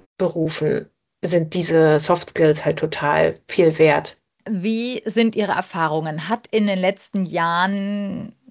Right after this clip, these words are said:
Speaker 2: ein Wandel stattgefunden hin zu mehr Offenheit seitens der Arbeitgeber oder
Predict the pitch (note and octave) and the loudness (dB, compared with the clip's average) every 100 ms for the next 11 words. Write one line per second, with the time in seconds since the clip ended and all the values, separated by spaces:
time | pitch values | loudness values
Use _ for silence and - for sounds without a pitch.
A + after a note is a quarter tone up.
0 | - G3 F3+ C#3+ D#3+ D3+ F#3+ F3+ E3+ - | -4 0 0 2 2 2 0 -2 -4 -2
1 | - E3+ - B3 - A3+ A3+ A#3 B3 C4 | 0 -2 -2 -6 -2 2 2 2 -2 -4
2 | C#4+ B3+ F#3 G#3+ A3 - - F3+ D#3+ D3+ | -2 0 4 4 4 0 -4 -2 -2 -6
3 | D#3 F#3 A#3 - B3+ - C#4 C4 A#3 A#3+ | 0 2 2 2 0 -2 -2 0 2 2
4 | B3+ C4 A#3 A#3 A#3+ A#3+ A#3+ - A#3 A#3 | 0 -2 0 0 0 0 2 4 4 2
5 | - A#3+ A#3+ A3+ - G#3+ G#3+ G3+ F#3+ - | 0 0 4 4 4 2 4 4 4 2